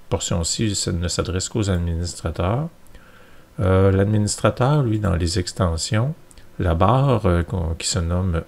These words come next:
Atto, a un réglage. Donc, très important de savoir que l'éditeur de texte possède une, euh, propriété de sauvegarde automatique. Ça s'appelle fréquence de l'enregistrement automatique. Par défaut, le serveur, c'est une minute.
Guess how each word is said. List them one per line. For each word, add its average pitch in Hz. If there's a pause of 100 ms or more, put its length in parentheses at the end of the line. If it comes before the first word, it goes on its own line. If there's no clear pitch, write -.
Atto, 117 (580)
a 98
un 104
réglage. 85 (240)
Donc, 87
très 120
important 117
de 107
savoir 95
que 92
l'éditeur 87
de 85
texte - (480)
possède 113
une, 92
euh, 80 (140)
propriété 87
de -
sauvegarde 92
automatique. - (640)
Ça -
s'appelle 95
fréquence 123
de 98
l'enregistrement 90
automatique. 90
Par 104
défaut, 101 (320)
le 95
serveur, 98
c'est 101
une 92
minute. 82